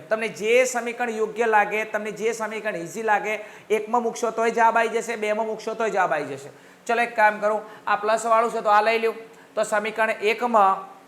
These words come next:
એક્સ બરાબર બે મૂકવા. યાદ રાખજો, આ સમીકરણને ધ્યાનમાં ના લેવાના. કેમ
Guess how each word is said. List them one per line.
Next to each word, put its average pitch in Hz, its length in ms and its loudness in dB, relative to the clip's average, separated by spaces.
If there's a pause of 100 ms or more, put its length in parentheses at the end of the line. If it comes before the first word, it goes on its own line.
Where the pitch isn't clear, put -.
(260)
એક્સ 226 240 4
બરાબર 220 360 4
બે 202 140 -2
મૂકવા. 202 280 -2
યાદ 202 240 0
રાખજો, 214 320 -2
આ 190 180 -2
સમીકરણને 202 520 -8
ધ્યાનમાં 170 400 -6
ના 190 140 -4
લેવાના. 190 400 -4
કેમ 208 160 -8